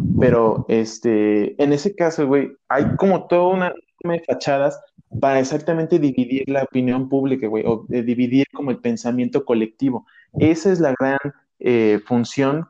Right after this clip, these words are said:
que estas personas, pues, tratan de hacer, ¿no? Y tú me dices, "Güey, ¿para qué quieren eso?". Pues, no sé, güey, esto escapa del entendimiento. También lo decías, ¿no? Que, que todo este,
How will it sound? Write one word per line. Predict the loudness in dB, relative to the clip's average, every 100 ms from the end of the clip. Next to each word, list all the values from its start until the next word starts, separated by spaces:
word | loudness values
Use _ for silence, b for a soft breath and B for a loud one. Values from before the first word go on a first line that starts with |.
| 0
que | 2 2 2
estas | 2 2 0
personas, | 0 -2 -2 -10 -14
pues, | -16 -12
tratan | -10 -8 -6
de | -4
hacer, | -2 -2
¿no? | -4 b b _
Y | -2
tú | 0
me | 2
dices, | 2 0 0
"Güey, | 2 2 0
¿para | -2 -4
qué | -6 -8
quieren | -6 -4
eso?". | -8 -10
Pues, | -10
no | -8 -8
sé, | -6 -2
güey, | 0 0 -2
esto | -8
escapa | -6 -4 0 2
del | 0
entendimiento. | 0 -2 0 -2 -2 B B _ -6
También | -6 -6 -4
lo | -2
decías, | 2 2 2
¿no? | 2 0 0
Que, | 2 2 2
que | -2 0
todo | 4 4
este, | 2 2 2 4 2 -2 -8